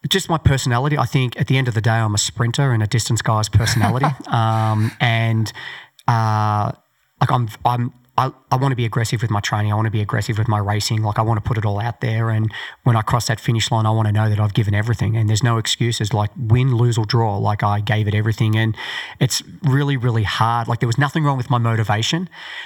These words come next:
Speaker 1: but sometimes it's hard to break in a Brumby. You know, it's, it's hard to break in a stallion. And,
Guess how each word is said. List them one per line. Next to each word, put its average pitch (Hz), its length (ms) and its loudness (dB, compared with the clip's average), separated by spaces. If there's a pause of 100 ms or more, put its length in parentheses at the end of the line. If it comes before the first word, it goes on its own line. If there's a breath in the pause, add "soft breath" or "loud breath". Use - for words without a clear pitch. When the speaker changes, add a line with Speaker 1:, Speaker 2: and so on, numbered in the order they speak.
Speaker 1:
but 120 100 2
sometimes 127 540 -2
it's 117 140 -2
hard 107 320 0
to 110 80 -2
break 107 280 -2
in 110 100 2
a 98 40 0
Brumby. 101 400 0 (100)
You 123 80 2
know, 104 100 2
it's, 117 120 -2 (120)
it's 127 140 2
hard 120 180 4
to 113 80 -4
break 113 260 0
in 110 60 0
a 107 40 0
stallion. 107 460 0
And, 110 200 2